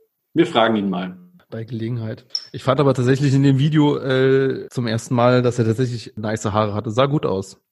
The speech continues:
Speaker 1: Okay, aber wenn wir bei, äh, guten Rappern sind und bei Leuten, die euch sehr überzeugen, dann kann ich euch doch auf jeden Fall für Megalo gewinnen, oder?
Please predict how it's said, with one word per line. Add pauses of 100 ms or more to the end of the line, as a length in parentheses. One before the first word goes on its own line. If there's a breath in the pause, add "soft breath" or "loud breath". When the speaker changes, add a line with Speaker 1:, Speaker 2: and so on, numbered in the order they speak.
(680)
Speaker 1:
Okay,
aber
wenn
wir
bei,
äh,
guten
Rappern
sind
und
bei
Leuten,
die
euch
sehr
überzeugen, (380 loud breath)
dann
kann
ich
euch
doch
auf
jeden
Fall
für
Megalo
gewinnen,
oder?